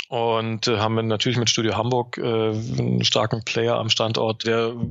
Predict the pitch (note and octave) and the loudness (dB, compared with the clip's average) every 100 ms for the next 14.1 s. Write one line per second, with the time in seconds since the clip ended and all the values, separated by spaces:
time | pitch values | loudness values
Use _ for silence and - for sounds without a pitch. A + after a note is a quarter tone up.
0 | A#2+ B2 A#2 B2 A#2+ D3+ - D3 C3+ B2 | -8 -4 0 0 2 0 2 2 0 -2
1 | D3+ C3 A#2 G#2+ A2+ G#2+ G#2+ C3+ C#3 B2 | -2 0 2 0 0 -2 0 0 0 -2
2 | - A#2+ A#2+ A2+ A2 G#2+ D#3 D3 B2+ B2+ | 0 2 2 0 -2 -2 -2 0 2 2
3 | C#3 B2+ C3 B2+ B2 - A#2 B2 B2 B2 | 2 0 0 0 2 2 2 2 0 -2
4 | - A2+ A#2 - - - A#2 - - - | 0 0 0 0 0 0 -2 -2 0 2
5 | B2+ C3+ E3 C3 C3 B2+ C#3+ B2+ C#3 D3 | 0 0 -2 0 0 2 2 0 -6 -10
6 | F3 D#3 C#3 D#3+ - C3+ A2 C3+ C#3+ - | -6 -6 -6 -4 -2 0 2 2 2 0
7 | C#3+ C3 C3 D#3+ B2+ A2 A#2 A2 A2 - | 0 0 0 2 2 2 0 0 -2 0
8 | C3+ C3+ C3+ B2+ A#2+ A#2 B2+ A#2 A#2+ - | 0 0 -2 0 -2 0 -2 -2 -2 0
9 | B2+ C3 B2+ A#2+ G#2+ A2 B2+ C3+ B2 C3 | 0 0 0 0 0 0 0 -2 0 0
10 | A#2+ A#2+ B2 A2 A#2 G#2+ A2 A#2 A#2 A#2 | 0 0 0 0 0 0 0 0 2 0
11 | A2 A2 A#2 A2 A#2 G#2+ G#2+ C3 G#2 G2+ | -2 -4 -2 0 2 2 0 0 0 2
12 | A2 G#2+ - - - A2+ - G#2 G2 G2+ | 0 0 -6 -6 -2 -2 0 0 0 -2
13 | G#2 - - - - _ _ A#2+ A2 G#2+ | 0 2 2 0 -4 _ _ -4 -2 0